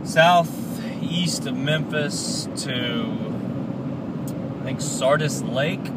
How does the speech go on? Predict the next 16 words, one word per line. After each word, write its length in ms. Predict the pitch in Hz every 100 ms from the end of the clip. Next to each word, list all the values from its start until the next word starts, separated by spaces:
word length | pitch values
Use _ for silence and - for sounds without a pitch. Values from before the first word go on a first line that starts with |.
| 131
Lake 260 | 135 143
Sardis, 840 | - - 139 151 185 196 - - - - - - - -
Mississippi. 680 | - - - - - - -
And 1700 | - - - - - - - - - - - - - - - - -
that'll 240 | 123 131
be 160 | 123 131
our 140 | 123
first 400 | 123 139 143 -
stop. 380 | 143 147 156 160 - - - - - - - - - - - - - -
Stay 280 | - 131 131
there 160 | 131
maybe 320 | - - - -
a 60 |
week 280 | - - -
or 80 | 147
two. 500 | - 147 151 160